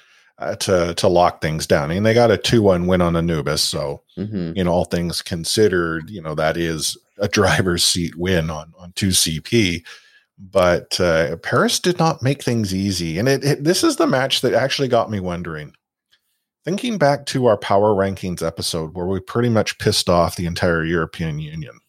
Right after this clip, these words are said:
Speaker 2: Yeah.
Speaker 1: Paris might be a team that, while not a gatekeeper, is on, just on the outside looking in.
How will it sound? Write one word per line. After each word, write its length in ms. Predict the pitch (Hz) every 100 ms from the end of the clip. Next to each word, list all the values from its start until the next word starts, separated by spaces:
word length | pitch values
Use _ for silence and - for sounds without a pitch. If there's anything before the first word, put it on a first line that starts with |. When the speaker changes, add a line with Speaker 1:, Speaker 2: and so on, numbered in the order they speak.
| _ _ _ _
Speaker 2:
Yeah. 360 | 73 78 50 - - _ _ _ _ _ _
Speaker 1:
Paris 580 | - 131 330 370 - -
might 560 | 95 92 95 135 135
be 160 | 117 107
a 80 | 95
team 800 | - - 147 101 87 85 82 82 _ -
that, 180 | 117 127
while 180 | 127
not 200 | 131 143
a 80 | 120
gatekeeper, 920 | 90 98 165 - - 107 87 82 85 -
is 280 | 98 98
on, 300 | 104 107 113 -
just 280 | 170 196 214
on 120 | 190
the 120 | 156
outside 460 | 143 - 131 127 110
looking 380 | 110 107 92
in. 280 | 90 82 60